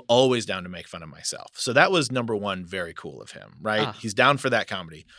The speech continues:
Speaker 2: Oh my God, he's so cool.
Speaker 1: And number two, it was like, "But I wanna make really sure we're never, you know, Ronald's never the butt of the joke and we're taking it out on him." And we, so, so he was a perfect fit for it. He was just down immediately. And things like that cake toss were actually moments where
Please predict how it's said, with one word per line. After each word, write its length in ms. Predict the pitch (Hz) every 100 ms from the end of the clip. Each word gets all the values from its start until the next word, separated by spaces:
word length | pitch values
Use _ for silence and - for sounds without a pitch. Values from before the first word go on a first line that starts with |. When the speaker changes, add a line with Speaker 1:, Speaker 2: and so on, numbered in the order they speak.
| - -
Speaker 2:
Oh 60 |
my 100 | 147
God, 200 | 117 107
he's 120 | 104
so 160 | - 95
cool. 280 | - - -
Speaker 1:
And 180 | 127 131
number 260 | 135 180 190
two, 360 | 185 240 302
it 100 | 277
was 180 | 170 170
like, 260 | 160 147 117
"But 120 | 139
I 80 | 139
wanna 300 | 131 135 147
make 200 | 139 131
really 240 | 113 123
sure 420 | 123 - 170 170 90
we're 200 | 117 120
never, 440 | 113 107 104 107
you 140 | 107
know, 320 | 110 98 110 131 _ - 101
Ronald's 440 | 101 104 107 110
never 180 | 113 101
the 100 | 101
butt 140 | 95 95
of 40 |
the 80 | 101
joke 300 | 95 95 95
and 60 | 101
we're 60 | 95
taking 260 | 98 95
it 20 | 87
out 140 | 87
on 100 | 101
him." 300 | 123 240 - - - - -
And 120 | 139
we, 60 | 156
so, 420 | - 180 165 - -
so 360 | - 165 147
he 200 | 113 -
was 100 | 202
a 40 | -
perfect 340 | - 269 170
fit 160 | - 90
for 240 | - 50
it. 80 | 60
He 160 | - 131
was 200 | 131 117
just 240 | 120 127
down 280 | 117 143 143
immediately. 640 | 123 113 113 85 98 95 - _ _ _ _ _
And 160 | 127 127
things 200 | 330 349
like 120 | 359
that 200 | - 277
cake 300 | - - 359
toss 420 | - 147 131 -
were 160 | 135 135
actually 420 | 127 160 - 180
moments 440 | 135 127 131 131 123
where 520 | 110 107 104 101